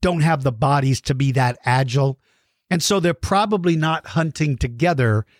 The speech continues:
They're probably loners, sort of like what you'd see with the great white shark or tiger sharks. They're, they're probably loners more than together in a group, in my opinion. Um,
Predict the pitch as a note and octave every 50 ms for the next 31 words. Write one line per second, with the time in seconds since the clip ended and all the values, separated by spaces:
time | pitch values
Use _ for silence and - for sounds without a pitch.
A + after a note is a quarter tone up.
0 | _ _ _ - D#3 E3 - - - D3+ C#3+ C3 C3+ C3 C#3 C3 A#2+ B2 A#2+ A#2+
1 | A#2 A2+ A2 A2 A2 - - - - A#3+ B3 C4+ _ - G3+ - - C4 C4 F#3+
2 | E3 D#3 D#3+ C#3+ A#2 C#3+ C3+ - - C3+ A#2 - - D#3 D3+ C3 B2+ - C3 A#2+
3 | C3 C3+ B2+ A#2 A#2+ A2+ A2+ - - - C#3 B2 A#2 A#2 - _ _ _ _ _
4 | _ - C3+ - - C#3+ C3 A#2 A2 B2 G2 - - C3+ A#2 A#2 - - - D3
5 | B2+ - _ - D#3 C3+ - - D3+ D3 C#3+ C#3 C#3 A#2 B2+ A#2+ A2 A#2 - _
6 | _ _ _ _ - B2 A#2+ B2+ C3+ C3+ C3 A#2+ A2 G#2+ G#2 G#2 G2 - - -
7 | _ _ _ _ _ _ _ _ C#3 C3 C3 B2+ B2 B2 A2 A2+ A2 G#2+ G#2+ G#2+
8 | A2 B2 B2+ _ _ - - - C#3 A#2+ A#2 A2 G#2 A2+ A2 A2 A2 A#2+ D3 B2+
9 | - - - C#3 B2 A#2+ A#2 A2 G#2 G2+ - A#2+ B2 A#2 A2 G#2 G2+ G#2 - _
10 | _ _ _ _ _ _ _ _ _ _ _ - - _ _ _ _ _ _ _
11 | _ _ - F#3 F3+ F3 E3+ E3 D#3 D#3 D3+ D#3 -